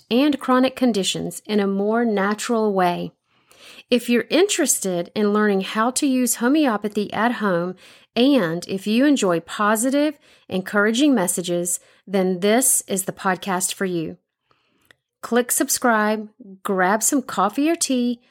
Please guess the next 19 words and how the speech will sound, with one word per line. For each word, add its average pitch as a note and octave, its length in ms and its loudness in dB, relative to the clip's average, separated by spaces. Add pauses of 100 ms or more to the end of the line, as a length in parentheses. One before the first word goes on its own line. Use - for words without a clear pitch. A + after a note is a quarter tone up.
(160)
a G3 100 -4
pen D#4 440 2 (100)
and B3+ 160 4
a F#4+ 60 4
notebook, G#3 580 0
and F#3 220 -2
get G3+ 260 2
ready G#3 360 2
to G#3+ 180 -2
learn G3 300 0
how A3+ 320 0
to D#4+ 60 2
use G3+ 360 2
homeopathy A#3 800 2
at C4 160 0
home A3+ 340 2
in F3+ 180 -4
your G3 160 2
family. F3+ 560 -4